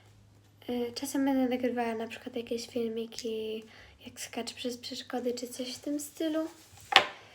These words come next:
Ale ogólnie to będzie to, y, y, filmiki, <laughs> będzie to kanał, gdzie będą filmiki głównie o moim życiu w stajni.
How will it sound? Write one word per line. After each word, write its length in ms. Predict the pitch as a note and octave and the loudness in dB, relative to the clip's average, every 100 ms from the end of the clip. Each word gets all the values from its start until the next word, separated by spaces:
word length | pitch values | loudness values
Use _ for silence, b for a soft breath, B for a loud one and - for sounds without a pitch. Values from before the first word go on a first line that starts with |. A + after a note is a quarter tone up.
| B - - | B -12 0
Ale 400 | D4 D#4+ E4 - | 2 4 4 2
ogólnie 440 | C4+ C#4+ C#4 C4 | 2 2 4 2
to 300 | C4 B3 A3+ | 0 -2 -2
będzie 320 | A#3 A#3 A3+ | 0 0 0
to, 400 | A3+ A#3 A3 A3 | -2 -2 -2 -2
y, 40 | A3 B B B B - - A3+ A3 A3 A3 A3 A3 G#3+ - - _ - - - - - - - - - - - - - - - | -6 B B B B -16 -4 0 0 2 2 2 0 -6 -16 -20 _ -20 -20 -20 -20 -20 -20 -20 -20 -20 -20 -20 -20 -20 -12 -6
y, 280 | A3 A3 A3 | -2 -2 -2
filmiki, 1200 | - C#4+ C#4+ C#4 C#4 C4+ C4 - - - C#4+ C#4+ - - B3 B B B - | 2 2 4 4 4 4 0 -8 -16 -6 -2 0 0 -2 -2 B B B -16
<laughs> 680 | - - - - - - - | -20 -14 -12 -12 -14 -12 -2
będzie 220 | C4 C4 | 2 4
to 120 | C4 | 4
kanał, 400 | B3+ C4 B3+ B3+ | 4 4 6 4
gdzie 220 | A#3 A#3+ | 2 0
będą 260 | A#3+ A#3 A#3 | 0 -2 -4
filmiki 720 | - A#3 A3+ A#3 A#3 B3 A#3 A#3 B B B | -2 -2 0 0 0 0 0 0 B B B
głównie 540 | C#4+ C#4+ C#4 C4+ C4+ - | -4 -2 0 2 2 2
o 520 | A#3+ A#3 A#3 A#3 A#3 | 0 0 0 2 0
moim 360 | A3+ A#3+ A#3 A3+ | 0 2 2 0
życiu 500 | A#3+ A#3 A#3+ A#3 A3+ | -4 -4 -2 0 -2
w 100 | - | -6
stajni. 540 | - A3 G#4 G4+ A#4+ | -6 -4 -2 -6 -10